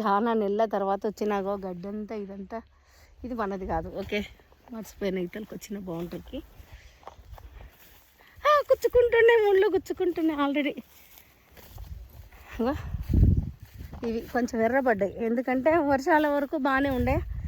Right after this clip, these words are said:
దీనిలకు ఇంకా పైపులు వేయలేదు, వాటర్ పట్టియలేదు, అందుకే కొంచెం ఎలాగో ఉన్నాయి. వేసి వన్ ఇయర్ అవుతుంది. ఆ, ఇగో ఇదంతా, ఇది, ఇగో ఇదంతా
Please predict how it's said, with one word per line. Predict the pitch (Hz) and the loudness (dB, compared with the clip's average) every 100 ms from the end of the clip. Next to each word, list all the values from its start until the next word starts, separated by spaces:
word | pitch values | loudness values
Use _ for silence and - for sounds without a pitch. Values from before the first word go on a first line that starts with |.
| - - - - 233 | -10 -10 -10 -8 -2
దీనిలకు | 240 240 233 247 | 0 2 0 -2
ఇంకా | 240 | -4
పైపులు | 233 233 226 240 | -2 -2 -2 -4
వేయలేదు, | 220 220 214 233 | -2 -2 -2 0
వాటర్ | 240 214 214 233 226 202 196 190 190 - - | 4 6 6 4 2 2 2 0 2 2 4
పట్టియలేదు, | 214 - 208 190 185 226 285 - - - - - - _ | 2 2 0 0 0 -2 -4 -8 -16 -18 -20 -20 -20 _
అందుకే | 233 220 247 | -4 0 0
కొంచెం | 233 220 208 202 196 190 180 185 - - | 0 0 -2 -2 -2 -2 -6 -10 -14 -8
ఎలాగో | 214 214 208 214 | -4 -2 0 0
ఉన్నాయి. | 208 196 202 240 - - - - - - 196 | 0 0 0 -2 -4 -8 -10 -12 -12 -6 -2
వేసి | 202 - 247 247 226 220 220 - - - - - - - - - - - - | -2 2 2 4 4 2 0 -10 -18 -20 -18 -14 -14 -14 -20 -20 -20 -2 4
వన్ | 240 | 8
ఇయర్ | 240 262 | 10 10
అవుతుంది. | 269 - 285 233 262 349 - - - - - - - - - | 6 4 2 4 4 2 -6 -18 -18 -20 -18 -16 -14 -10 -2
ఆ, | 214 196 196 190 190 208 196 - - - - _ _ - _ _ _ _ _ - | 2 2 2 2 0 -2 -6 -14 -20 -20 -20 _ _ -20 _ _ _ _ _ -6
ఇగో | 226 208 - - | -2 -2 -4 -10
ఇదంతా, | 220 - 196 196 - - - - | -6 -4 -6 -8 -10 -16 -12 -8
ఇది, | 214 208 | -8 -6
ఇగో | 202 | -6
ఇదంతా | 196 180 185 185 | -6 -8 -10 -12